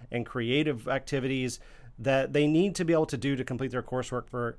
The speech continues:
a college degree. I mean, Addlestone is the living laboratory for all of our students, regardless of major, regardless of discipline. It provides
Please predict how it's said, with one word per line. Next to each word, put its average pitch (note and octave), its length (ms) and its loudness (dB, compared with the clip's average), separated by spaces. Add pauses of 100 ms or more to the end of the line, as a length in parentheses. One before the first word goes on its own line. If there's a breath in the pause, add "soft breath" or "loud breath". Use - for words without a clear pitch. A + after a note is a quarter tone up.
a B2 80 -6
college A#2 340 2
degree. G2+ 380 -10
I A2 40 -8
mean, C3+ 140 -4
Addlestone F3 520 4
is C#3 400 0
the B2+ 160 0
living C3 440 2
laboratory A#2+ 680 0
for B2 180 0
all A#2+ 180 4
of C#3 80 2
our C#3+ 100 0
students, B2 420 -4
regardless A#2+ 460 -2
of A2+ 100 -4
major, A#2+ 300 -2
regardless A#2+ 560 -2
of G#2 140 -4
discipline. G2+ 520 -8 (520 loud breath)
It C#3+ 240 2
provides C#3+ 640 4